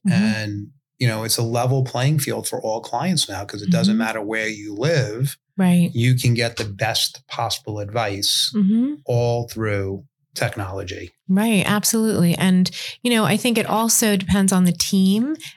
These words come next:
Speaker 1: and the customer, right? As you know, my team meets with every planning team
Speaker 2: Yep.
Speaker 1: prior in the fall and then in January to go over their, you know, their schedule.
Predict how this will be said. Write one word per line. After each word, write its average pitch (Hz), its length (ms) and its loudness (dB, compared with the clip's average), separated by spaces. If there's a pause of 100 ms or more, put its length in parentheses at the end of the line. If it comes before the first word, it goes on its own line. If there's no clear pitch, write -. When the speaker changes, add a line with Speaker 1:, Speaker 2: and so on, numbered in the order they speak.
Speaker 1:
and 185 160 4
the 180 60 4
customer, 156 680 2
right? 170 280 2
As 165 240 2
you 196 100 2
know, 160 500 2
my 160 260 4
team 165 420 2
meets 160 320 0
with 156 200 0
every 156 560 0 (120)
planning 175 480 4
team 156 560 4 (220)
Speaker 2:
Yep. 117 160 -8
Speaker 1:
prior 165 480 2
in 156 200 0
the 151 80 4
fall 160 480 2
and 156 180 2
then 156 160 2
in 151 160 2
January 147 680 2
to - 100 -6
go 151 140 0
over 151 180 2
their, 147 400 0
you 147 80 0
know, 147 80 4
their 143 100 2
schedule. 143 640 0